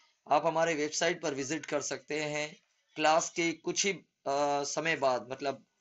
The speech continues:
twenty, thirty minutes के अंदर आपको पीडीएफ़ यहाँ मिल जाएगी। अगर आप Telegram में भी ज्वाइन हैं तो बता दिया जाए, Telegram में ये पीडीएफ़ आपको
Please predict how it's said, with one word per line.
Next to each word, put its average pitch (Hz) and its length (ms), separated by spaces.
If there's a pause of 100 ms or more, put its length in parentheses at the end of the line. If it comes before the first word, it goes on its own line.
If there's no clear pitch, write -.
(120)
twenty, 151 360
thirty 151 260
minutes 151 300
के 143 100
अंदर 139 280
आपको 135 280
पीडीएफ़ 139 480
यहाँ 135 220
मिल 123 200
जाएगी। 101 380 (500)
अगर 156 200
आप 170 160
Telegram 170 460
में 175 200
भी 175 120
ज्वाइन 156 320
हैं 165 180
तो 160 120
बता 139 300
दिया 151 220
जाए, 147 340
Telegram 147 480
में 151 160
ये 147 220
पीडीएफ़ 147 520
आपको 131 480